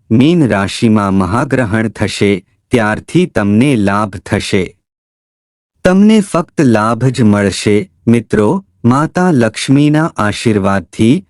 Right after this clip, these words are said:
મકર રાશિના લોકોને નાણાકીય સ્થિતિમાં લાભ થવાની સંભાવના છે.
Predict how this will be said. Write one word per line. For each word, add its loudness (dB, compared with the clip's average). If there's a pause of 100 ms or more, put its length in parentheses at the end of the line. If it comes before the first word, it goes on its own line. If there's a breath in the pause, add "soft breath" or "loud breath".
(160)
મકર 0
રાશિના 0
લોકોને 0
નાણાકીય 0
સ્થિતિમાં 0
લાભ -2
થવાની 0
સંભાવના -2
છે. -6